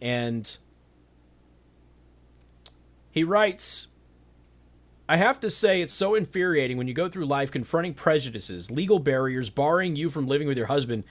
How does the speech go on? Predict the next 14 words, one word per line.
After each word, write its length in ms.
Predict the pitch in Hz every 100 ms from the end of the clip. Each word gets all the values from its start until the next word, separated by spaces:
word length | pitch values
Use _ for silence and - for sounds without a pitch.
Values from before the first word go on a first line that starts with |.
| - - -
in 100 | 113
your 140 | 127
own 220 | 139 160 147
country, 480 | 156 127 - 101
various 420 | 101 160 240 226 -
traumas 380 | 156 151 151
and 80 | 127
other 180 | 143 175
forms 320 | 190 170 151
of 100 | 120
prejudice 540 | - 156 165 101 92 -
to 80 |
be 120 | 123 120
flattened 760 | - - 156 185 135 104